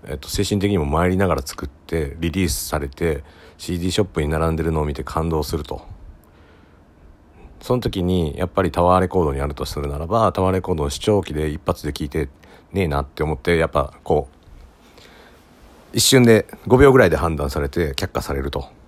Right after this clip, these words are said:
で、ファンからすると、えっと、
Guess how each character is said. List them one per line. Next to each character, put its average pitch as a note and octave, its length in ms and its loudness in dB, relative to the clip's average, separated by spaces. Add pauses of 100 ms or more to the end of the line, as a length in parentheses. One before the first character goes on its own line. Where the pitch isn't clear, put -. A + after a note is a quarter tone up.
(880)
で、 G2 300 2 (1900)
フ - 60 -16
ァ D#3 160 2
ン C3 80 4
か F2+ 100 4
ら E2 80 4
す D#2+ 100 -4
る D#2 120 -2
と、 F2 280 0
え E2 40 -6
っ - 20 -6
と、 D#2 400 -4